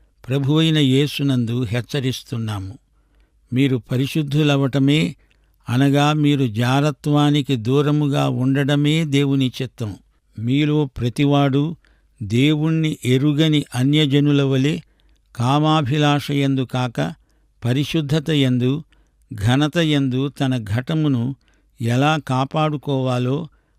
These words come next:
అది ఎరిగి ఉండడమే దేవుని చిత్తం. ఈ విషయమందు ఎవడూ అతిక్రమించి తన సహోదరునికి మోసం చేయకుండా ఉండాలి. ఎందుకనగా మేము పూర్వము మీతో చెప్పి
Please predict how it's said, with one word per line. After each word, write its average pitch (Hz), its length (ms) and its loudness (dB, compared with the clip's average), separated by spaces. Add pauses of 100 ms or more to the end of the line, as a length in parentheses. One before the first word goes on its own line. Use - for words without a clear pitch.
(140)
అది 127 320 -2
ఎరిగి 143 340 0
ఉండడమే 139 680 0
దేవుని 135 480 0 (120)
చిత్తం. 110 340 -4 (720)
ఈ 127 120 2
విషయమందు 139 1040 0
ఎవడూ 143 560 0 (100)
అతిక్రమించి 135 1000 -2 (580)
తన 123 160 2
సహోదరునికి 139 1120 0 (100)
మోసం 139 540 -2
చేయకుండా 131 760 0
ఉండాలి. 117 640 0 (680)
ఎందుకనగా 131 800 2 (180)
మేము 127 300 2
పూర్వము 156 640 0
మీతో 143 500 0
చెప్పి 156 560 -4